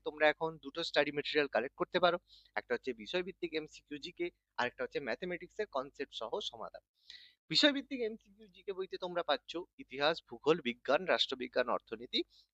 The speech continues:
সাধারণ জ্ঞান, এমসিকিউ with extra information। আর ম্যাথমেটিক্স বইতে তোমরা পাচ্ছ প্রত্যেকটা চ্যাপ্টারেরই ব্যাখ্যা সহ সমাধান শর্টকাট পদ্ধতিতে, কিভাবে শর্টকাট পদ্ধতিতে তোমরা সলভ করবে, সেগুলো কিন্তু তোমরা পেয়ে যাবে।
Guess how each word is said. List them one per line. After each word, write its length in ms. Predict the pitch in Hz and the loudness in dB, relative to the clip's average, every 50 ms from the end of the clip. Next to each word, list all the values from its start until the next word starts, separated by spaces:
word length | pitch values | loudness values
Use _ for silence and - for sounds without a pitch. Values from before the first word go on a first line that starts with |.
| _ _ _ - | _ _ _ -4
সাধারণ 260 | 123 - 151 165 170 151 | -4 -2 -4 -6 -4 -4
জ্ঞান, 160 | 147 156 175 180 - - | -4 -4 -4 -6 -12 -10
এমসিকিউ 460 | 147 156 175 - - 180 - - 220 - _ _ _ _ | -10 -10 -10 -10 -16 -14 -12 -10 -10 -10 _ _ _ _
with 180 | - 190 233 - _ | -2 -2 -2 -2 _
extra 320 | - 147 - - - 185 180 | -10 -8 -6 -2 0 0 0
information। 600 | 185 139 120 - 117 107 101 95 92 - - - _ _ _ _ - - | 0 -2 -4 -6 -6 -6 -6 -6 -8 -8 -8 -10 _ _ _ _ -10 -6
আর 80 | 123 120 | -4 -2
ম্যাথমেটিক্স 480 | 120 117 117 - 220 240 240 269 220 202 | -2 -2 0 0 0 0 0 -2 -2 -2
বইতে 220 | 214 226 - 233 | -2 -2 -2 -4
তোমরা 240 | - 202 190 190 190 | -8 -6 -4 -4 -2
পাচ্ছ 260 | - 190 180 _ - - 190 _ _ _ _ _ _ - | -2 -2 -2 _ -6 -10 -10 _ _ _ _ _ _ -8
প্রত্যেকটা 360 | 165 175 _ - 233 226 - 240 | -8 -6 _ -4 -4 -2 -4 -4
চ্যাপ্টারেরই 600 | - - 147 - _ - 147 139 143 143 160 156 | -2 -4 -6 -4 _ -6 -6 -4 -6 -6 -8 -8
ব্যাখ্যা 360 | - 123 123 _ - - 160 | -6 -6 -6 _ -4 -4 -2
সহ 160 | 151 - 160 151 | 0 0 0 -2
সমাধান 400 | 143 - 135 135 135 135 147 151 151 | -2 -4 -6 -6 -6 -4 -4 -6 -6
শর্টকাট 420 | - - - 127 - - - 190 - - | -6 -6 -6 -8 -4 0 -2 -2 0 -2
পদ্ধতিতে, 520 | 185 175 _ _ 180 175 _ _ _ - 185 _ _ _ _ _ _ - | -10 -10 _ _ -20 -20 _ _ _ -16 -16 _ _ _ _ _ _ -6
কিভাবে 240 | 175 180 190 185 190 | -2 -2 0 0 -2
শর্টকাট 380 | - - 156 - - - 190 190 - | -4 -4 -6 -4 -2 -4 -4 -4 -4
পদ্ধতিতে 440 | 190 175 - 175 160 180 175 - 170 | -8 -8 -6 -8 -10 -10 -8 -8 -6
তোমরা 240 | - 165 156 156 151 | -6 -8 -8 -10 -6
সলভ 260 | - - 175 190 - _ | -2 0 0 0 0 _
করবে, 240 | - 143 127 117 151 165 _ _ _ _ _ - | 0 0 0 0 -2 -8 _ _ _ _ _ -4
সেগুলো 220 | - 139 117 117 117 | -2 -2 -2 -4 -6
কিন্তু 200 | 123 127 127 135 | -10 -8 -8 -8
তোমরা 220 | 123 120 131 175 311 - - | -6 -2 0 0 0 2 2
পেয়ে 220 | - 131 117 101 | 2 2 2 2
যাবে। 180 | 98 92 - | -2 -6 -8